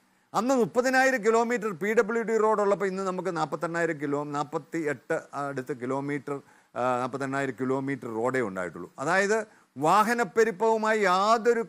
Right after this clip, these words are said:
കമ്പാരിസൺ ഇല്ല നമ്മുടെ റോഡിൻ്റെ വർധനവ്. അപ്പോൾ ഇങ്ങനെയുള്ള സ്ഥലങ്ങളിൽ സ്വാഭാവികമായിട്ടും റോഡ് നിയമങ്ങൾ അനുസരിക്കുകയും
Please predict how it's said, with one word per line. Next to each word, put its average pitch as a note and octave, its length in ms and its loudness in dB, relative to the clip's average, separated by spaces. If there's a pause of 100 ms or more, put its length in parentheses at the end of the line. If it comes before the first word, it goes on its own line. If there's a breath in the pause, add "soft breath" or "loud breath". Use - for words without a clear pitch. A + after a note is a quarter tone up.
കമ്പാരിസൺ G3+ 800 0 (160)
ഇല്ല D#3+ 400 0 (100)
നമ്മുടെ D#3 200 -2
റോഡിൻ്റെ D#3 440 0
വർധനവ്. A2+ 480 -2 (460 soft breath)
അപ്പോൾ A3+ 160 4
ഇങ്ങനെയുള്ള A#3 540 2
സ്ഥലങ്ങളിൽ D#3+ 580 2 (320 soft breath)
സ്വാഭാവികമായിട്ടും F3+ 1120 2 (120)
റോഡ് F#3 600 2
നിയമങ്ങൾ F3 640 -2
അനുസരിക്കുകയും D#3 880 -2